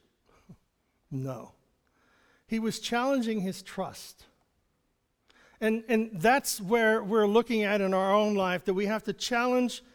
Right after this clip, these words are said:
the trust. What is the trust factor in all of this? Who do we trust in, in, in our life and with our life and with our goods and with our health, with our eternal life? Jesus, he loves us enough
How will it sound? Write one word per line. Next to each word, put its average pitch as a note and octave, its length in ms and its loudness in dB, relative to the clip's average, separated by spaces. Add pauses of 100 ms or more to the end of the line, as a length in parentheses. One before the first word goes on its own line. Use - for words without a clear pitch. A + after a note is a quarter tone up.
(100)
the G3 100 2
trust. - 560 -4 (320)
What B3+ 220 2
is D4 140 -2
the C#4 100 -2
trust - 440 0
factor G#3 460 0
in F3+ 80 0
all F3+ 240 2
of D#3 100 -2
this? D3+ 460 -8 (640)
Who D4 140 2
do D#4+ 80 2
we D4+ 140 0
trust C#4 400 2
in, A#3+ 120 2
in, A3+ 520 0 (260)
in G#3+ 100 4
our G#3 180 4
life G#3+ 300 4
and F#3+ 160 0
with B3+ 180 0
our G#3+ 180 6
life F3+ 280 2
and F#3+ 140 2
with C4+ 140 2
our G#3+ 160 4
goods F3+ 340 0
and F3+ 140 -2
with C#4+ 160 0
our A3+ 160 4
health, F#3 320 -2
with C4 180 -2
our B3+ 160 2
eternal C4+ 460 6
life? E3 440 2 (1160)
Jesus, A3+ 580 0 (960)
he A#3 140 2
loves B3 360 4
us C#4 200 4
enough A3+ 460 0